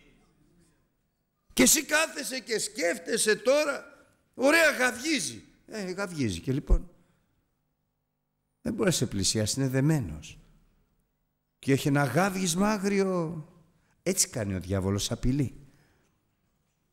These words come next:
Και λέει ο λόγος του Θεού, «Οι δειλοί θα πάνε στην κόλαση». Γιατί θα πάνε στην κόλαση; Γιατί ο δειλός δεν έχει πίστη. Φοβάται.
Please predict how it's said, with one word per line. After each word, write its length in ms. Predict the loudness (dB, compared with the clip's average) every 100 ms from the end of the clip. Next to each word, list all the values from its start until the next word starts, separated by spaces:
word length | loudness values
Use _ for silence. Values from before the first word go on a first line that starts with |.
| _ _ _ -12 2
Και 140 | 4
λέει 220 | 6 2
ο 80 | 0
λόγος 360 | -2 -6 -8 -10
του 120 | -12
Θεού, 280 | -10 -10 -12 -4
«Οι 200 | 2 2
δειλοί 800 | 4 0 2 2 0 -4 -14 _ _ _ _ _ _ _ _ _
θα 140 | 4
πάνε 200 | 4 0
στην 180 | -4 -6
κόλαση». 320 | -6 -6 -8
Γιατί 160 | -10 -8
θα 100 | -4
πάνε 160 | -2
στην 180 | -4 -6
κόλαση; 460 | -6 -6 -6 -12 -20 _ _ _
Γιατί 220 | -10 -4
ο 60 | -2
δειλός 280 | -2 -2 -2
δεν 120 | -2
έχει 160 | -4
πίστη. 480 | -2 -2 -2 -6 -14 -18 -20 -20 _ _ _ _ _
Φοβάται. 540 | -2 4 4 4 -8